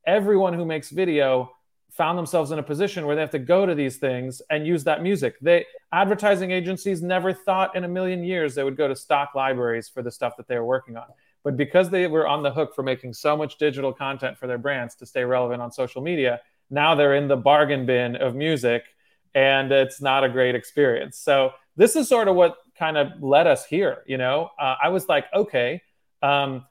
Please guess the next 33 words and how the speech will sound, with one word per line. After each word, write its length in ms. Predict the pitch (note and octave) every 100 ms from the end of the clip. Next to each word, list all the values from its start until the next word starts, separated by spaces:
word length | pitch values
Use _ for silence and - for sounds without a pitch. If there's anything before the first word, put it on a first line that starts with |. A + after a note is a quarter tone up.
| _
people 280 | F3 F3+ G3+
are 80 | F3
using 260 | E3+ F#3
these 160 | E3+ D#3
libraries. 560 | B2 B2 B2+ C#3 D3+ C#3
We 80 | C3+
probably 400 | C#3 C3+ C#3+ D3
wanna 240 | C#3 C#3
get 160 | C3 C3
into 240 | C3+ C3+
that 200 | A#2+ A#2+
space. 400 | - A#2+ D3+ -
That's 200 | B2+ B2
a 60 | C3
growing 340 | B2+ B2 A#2
space. 480 | - A#2+ C#3 E3+ - _ _ _
People 240 | F#3 G#3
don't 180 | F3+ F3+
like 180 | E3 D#3
the 80 | C#3
quality, 600 | - B2 B2+ C#3 F3 A#3+
so 300 | A#3+ D#3+ C#3
we 80 | C3+
probably 300 | C#3 C#3 D3+
wanna 160 | D3
figure 280 | C#3+ D3+ C#3
out 120 | C#3
a 40 | C3+
way 140 | C3
to 80 | B2
solve 320 | - B2+ A#2+
the 60 | A#2
quality. 580 | - A2+ A#2 D3+ G#3